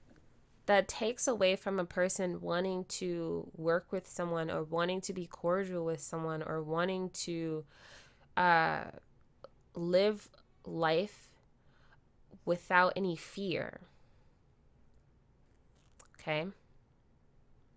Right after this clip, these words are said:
It's a careless kind of, it's a carefree, I should say, it's a carefree kind of spirit or way of thinking that a person, uh,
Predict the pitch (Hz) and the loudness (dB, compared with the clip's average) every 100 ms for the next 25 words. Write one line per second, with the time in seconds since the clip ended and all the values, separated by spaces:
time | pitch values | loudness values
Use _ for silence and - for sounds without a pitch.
0 | - _ _ _ _ _ _ - _ - | -20 _ _ _ _ _ _ -20 _ -20
1 | - - - - - - - _ _ - | -20 -20 -20 -20 -20 -20 -20 _ _ -16
2 | - 190 - 214 214 220 214 - 208 190 | -8 -6 -2 0 2 2 0 -2 0 2
3 | 190 - 175 - 170 180 - 247 240 - | 0 -2 -4 -4 -4 -4 0 0 0 -2
4 | 262 226 175 170 175 - 165 180 - 226 | -2 0 -2 -4 -6 -4 -4 -6 -10 -6
5 | 220 - 240 226 202 185 - - 202 190 | -6 -4 -4 -4 -6 -6 -6 -6 -2 2
6 | 160 160 - - - - - - _ _ | 2 -2 -8 -20 -20 -20 -20 -20 _ _
7 | _ _ _ _ - _ _ _ - - | _ _ _ _ -20 _ _ _ -20 -20
8 | _ _ _ _ _ _ _ - _ _ | _ _ _ _ _ _ _ -20 _ _
9 | _ _ _ - 185 175 185 190 - - | _ _ _ 4 4 6 4 2 0 0
10 | 240 202 160 151 165 - - - _ - | 0 0 -2 -2 -6 -12 -20 -20 _ -10
11 | - 175 170 185 - 180 170 165 165 160 | -4 -2 0 -2 0 0 0 -2 -2 0
12 | 156 147 | 0 0